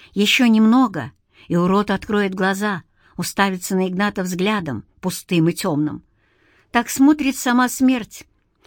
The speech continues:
прежде чем коснуться лба костяными пальцами. Вызванный из небытия,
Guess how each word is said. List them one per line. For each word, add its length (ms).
прежде 400
чем 200
коснуться 600
лба 240
костяными 600
пальцами. 680
Вызванный 580
из 120
небытия, 680